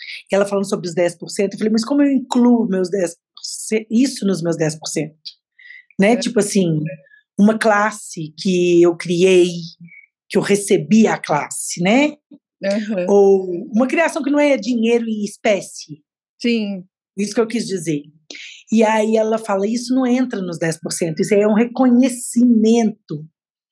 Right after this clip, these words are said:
Speaker 1: É reconhecer que isso foi criado." Dez por cento vem do lado material mesmo, né?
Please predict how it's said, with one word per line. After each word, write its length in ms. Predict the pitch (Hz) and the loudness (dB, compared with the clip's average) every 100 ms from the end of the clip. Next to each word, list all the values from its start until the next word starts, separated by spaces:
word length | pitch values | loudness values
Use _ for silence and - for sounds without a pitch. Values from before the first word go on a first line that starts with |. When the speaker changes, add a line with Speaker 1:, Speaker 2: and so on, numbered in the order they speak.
| - - - _ | -20 -20 -20 _
Speaker 1:
É 60 | 196 | 0
reconhecer 840 | 240 240 254 240 226 - - 277 | 0 0 0 2 0 -2 0 0
que 100 | 269 | 0
isso 160 | 226 - | -4 -4
foi 140 | 233 - | -2 -2
criado." 540 | 175 165 143 143 - _ _ _ _ _ _ _ _ _ _ - - - - | -2 -4 -4 -8 -12 _ _ _ _ _ _ _ _ _ _ -20 -20 -8 0
Dez 200 | 208 - | 0 0
por 80 | 214 | -4
cento 260 | 240 233 | 0 2
vem 120 | 226 233 | 4 4
do 80 | |
lado 200 | 240 226 | 4 2
material 540 | 226 233 220 233 226 233 | 0 0 0 2 2 2
mesmo, 460 | 220 202 165 151 | 0 0 -2 -4
né? 280 | 151 180 220 | -2 -2 -2